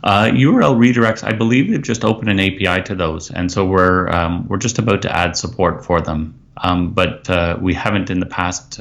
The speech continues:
uh, had requests to back those up, um,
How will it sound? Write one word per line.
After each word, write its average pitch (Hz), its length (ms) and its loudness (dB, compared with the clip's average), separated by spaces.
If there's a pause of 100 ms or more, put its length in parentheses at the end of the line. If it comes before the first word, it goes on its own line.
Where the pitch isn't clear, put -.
uh, 85 400 -2
had 90 280 -2
requests 101 380 -6
to 113 80 -2
back 104 240 -2
those 107 160 -4
up, - 280 -4 (440)
um, 87 480 -2